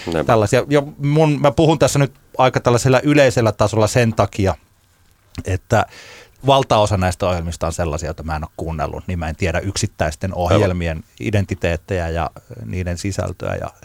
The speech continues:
Speaker 2: heidän yleisöään ja tällaista.
Speaker 1: Kyllä vain. Lopuksi haluan kyllä mainita sen, että viime vuosien Basson niin kuin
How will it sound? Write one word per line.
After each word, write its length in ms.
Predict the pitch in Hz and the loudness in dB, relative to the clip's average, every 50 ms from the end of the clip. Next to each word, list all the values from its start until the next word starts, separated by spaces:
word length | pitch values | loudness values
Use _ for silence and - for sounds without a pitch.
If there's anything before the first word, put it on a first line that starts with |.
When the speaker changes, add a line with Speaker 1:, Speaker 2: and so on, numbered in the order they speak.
| - | -8
Speaker 2:
heidän 260 | - 92 87 90 87 90 | -6 -4 -4 -4 -6 -6
yleisöään 540 | - - - - - - - - - - - - | -6 -6 -6 -8 -8 -12 -12 -12 -12 -14 -14 -16
ja 60 | - - _ _ _ - - _ _ _ _ _ _ _ _ _ _ _ _ - - - _ - | -20 -20 _ _ _ -20 -20 _ _ _ _ _ _ _ _ _ _ _ _ -20 -20 -20 _ -6
tällaista. 460 | - 78 78 80 76 76 - - - - - - - - | -4 -4 -4 -4 -6 -8 -10 -14 -16 -18 -18 -14 -6 0
Speaker 1:
Kyllä 180 | 123 120 110 101 | 2 4 6 6
vain. 240 | 101 92 87 98 - - - - | 6 4 2 0 -4 -10 -4 2
Lopuksi 320 | 131 135 120 127 - - | 2 2 2 2 0 0
haluan 400 | 117 117 123 123 120 110 110 110 | 2 4 4 6 6 4 4 2
kyllä 280 | 104 - - 117 113 107 | -2 -2 0 2 4 4
mainita 320 | 110 120 113 107 92 101 | 4 4 4 2 2 -2
sen, 220 | 98 - - 101 95 | -6 -4 -2 0 0
että 320 | 90 - _ - 98 87 - _ _ - - - 101 98 | -2 -2 _ 2 2 2 2 _ _ -16 -12 -4 2 4
viime 300 | 123 123 120 117 117 98 | 6 6 8 6 6 6
vuosien 440 | 104 107 107 98 95 101 95 95 92 | 6 4 4 4 2 0 0 0 2
Basson 360 | 95 104 101 - - 98 87 | 0 0 0 0 -2 0 0
niin 140 | 87 85 80 | 0 -2 -2
kuin 240 | - 87 87 82 | -2 -2 -2 -4